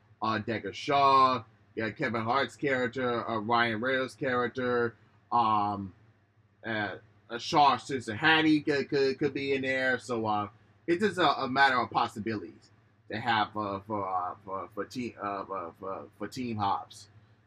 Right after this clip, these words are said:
uh, in there. But, um, I do, uh, I do hope they, uh, they do, uh, uh, Hobbs and Shaw too, because, um, if the, if Universal wanna keep the, um,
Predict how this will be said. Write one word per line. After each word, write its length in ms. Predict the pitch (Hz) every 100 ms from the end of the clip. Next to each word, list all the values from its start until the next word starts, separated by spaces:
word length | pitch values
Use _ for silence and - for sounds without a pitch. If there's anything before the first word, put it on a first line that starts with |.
| _
uh, 180 | 101 87 -
in 180 | 104 95
there. 240 | 76 - - _ _
But, 140 | 90
um, 300 | 80 85 78 - _ _ _ 123
I 80 |
do, 320 | 156 185 180 -
uh, 280 | 120 117 -
I 120 | 143
do 180 | 151 208
hope 300 | 196 170 107
they, 200 | 135 123
uh, 220 | 117 120
they 180 | 117 120
do, 280 | 123 123 117
uh, 180 | 113 104
uh, 200 | 107 101
Hobbs 320 | 113 113 101
and 100 | 104
Shaw 240 | 113 98
too, 340 | 87 - 90 65 - _ _
because, 400 | 101 104 113 101
um, 320 | 104 101 90 - - _ -
if 220 | 117 101
the, 260 | 113 110 104
if 180 | 117 107
Universal 640 | 135 165 131 139 135 127
wanna 220 | 123 123 107
keep 280 | 135 117
the, 220 | 117 120 113
um, 460 | 107 104 92 92